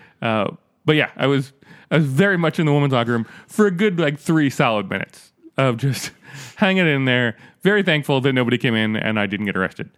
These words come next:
Um, so after another few minutes, <laughs> I'm trying to figure out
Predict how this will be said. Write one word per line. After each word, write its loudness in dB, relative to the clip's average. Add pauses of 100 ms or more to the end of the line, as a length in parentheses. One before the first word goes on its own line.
(360)
Um, 0 (140)
so 0
after 0
another 0
few -4
minutes, -2
<laughs> -12
I'm -20
trying -2
to -4
figure 0
out -4